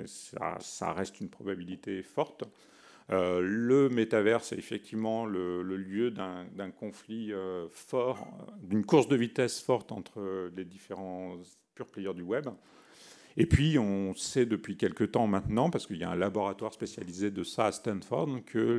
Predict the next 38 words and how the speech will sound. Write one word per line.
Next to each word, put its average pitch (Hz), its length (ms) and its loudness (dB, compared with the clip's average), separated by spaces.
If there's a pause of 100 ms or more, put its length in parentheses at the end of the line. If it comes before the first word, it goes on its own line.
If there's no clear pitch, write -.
(120)
la 98 180 4
finalité, 120 680 2
enfin, 92 160 -4
les, 90 160 2
la 92 180 2
façon 127 380 0
dont 98 120 0
les 90 80 0
socia-, 123 520 -2 (120)
les 104 200 -2
réseaux 117 320 2
sociaux 123 420 0
sont 113 460 -8
conçus, 156 480 -6 (1080)
ils 135 140 -16
sont 104 160 -2
conçus 104 320 0
sur 127 720 4
des 95 260 6
ressorts 104 400 8
qui 113 120 -14
sont 101 200 -10
proches 135 460 -4
des 98 80 -4
ressorts 117 380 0
de, 90 500 -4
de 85 80 -10
la 85 180 -4
dé-, 101 300 -6 (480)
enfin, 90 180 -6
de, 82 180 -8
de, 82 440 -8
de, 85 440 -10
de 85 80 -10
la 92 120 0
dictologie. 98 760 -6
Donc, 104 280 -12
euh, 82 200 -6